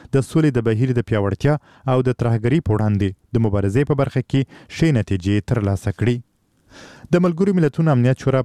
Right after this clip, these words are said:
په غوڅ اکثریت په افغانستان کې د داعش او طالبانو لخوا د انتخاباتو د ګډوډولو هڅې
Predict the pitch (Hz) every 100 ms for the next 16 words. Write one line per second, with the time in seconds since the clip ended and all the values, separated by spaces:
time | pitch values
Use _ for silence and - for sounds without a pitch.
0 | - 113 117 131 - 127 - - 113 143
1 | 147 - 107 101 101 117 107 - 107 101
2 | 98 127 156 - - - 131 131 131 127
3 | 156 135 98 - 101 92 _ 117 117 -
4 | - 107 139 147 127 117 110 113 107 113
5 | 123 107 107 - 110